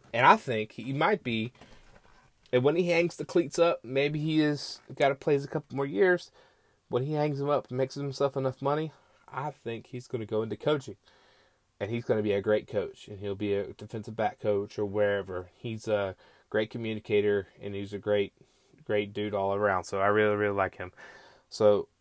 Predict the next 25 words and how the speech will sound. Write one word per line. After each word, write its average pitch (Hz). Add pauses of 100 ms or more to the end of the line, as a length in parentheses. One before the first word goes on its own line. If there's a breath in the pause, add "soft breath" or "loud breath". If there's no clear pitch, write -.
(120)
um, 104
I'm 127
excited 139
about 120
this 120
defense. 117
I'm 110
excited 117
about, 110 (1300 loud breath)
um, 107
seeing 131
how 117 (380 soft breath)
the -
Falcons 120
can 107
mesh 110
together, 113
how 107
Todd 110
Gurley 117
can 113
get 110
it - (180)
going 113
together. 110